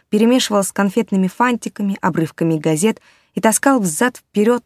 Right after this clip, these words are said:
не желая расставаться со своей добычей. Всё живое смолкло, притаилось.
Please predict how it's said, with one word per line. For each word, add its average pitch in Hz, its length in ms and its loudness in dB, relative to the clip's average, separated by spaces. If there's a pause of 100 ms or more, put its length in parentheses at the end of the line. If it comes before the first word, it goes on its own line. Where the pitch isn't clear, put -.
не 196 160 0
желая 233 320 0
расставаться 180 500 -2
со 175 140 -6
своей 160 320 -2
добычей. 160 600 -6 (460)
Всё 185 160 0
живое 180 480 0
смолкло, 147 800 -6 (100)
притаилось. 151 720 -4